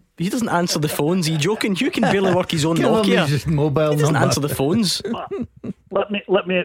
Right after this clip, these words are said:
Speaker 3: let me, uh, reiterate what I was saying. So he has brought in players who were already into the, in,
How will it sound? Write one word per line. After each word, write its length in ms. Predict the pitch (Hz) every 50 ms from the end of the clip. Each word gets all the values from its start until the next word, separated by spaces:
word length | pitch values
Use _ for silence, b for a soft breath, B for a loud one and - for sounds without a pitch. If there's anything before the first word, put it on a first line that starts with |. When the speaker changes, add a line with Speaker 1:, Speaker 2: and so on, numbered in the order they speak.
| - _
Speaker 3:
let 180 | - 180 190 233
me, 120 | 180 175
uh, 380 | 160 151 160 - _ 185 160 143
reiterate 460 | 139 147 147 147 147 - - 135 135 131
what 100 | 131 131
I 20 |
was 120 | 127 123 - -
saying. 180 | 143 123 123 - B B B B B B B B B B B B B B -
So 280 | - 202 170 151 - - - _ _ _ _ _ _ _ _ _ _ _ _ _
he 340 | - - - 151 233 254 262 208
has 200 | 185 208 208 180 143
brought 360 | 139 160 185 175 190 - -
in 280 | 156 151 151 147 147 143 - -
players 460 | - 185 185 180 123 123 123 143 156 - - - _ _ _ _ _ _ _ _ _ _ _ _ _
who 140 | - 202 202
were 160 | 185 196 190
already 460 | 208 226 247 233 214 214 208 175 170 175
into 340 | 185 175 180 180 - -
the, 320 | 151 151 139 139 _ _ 175
in, 180 | 165 175 170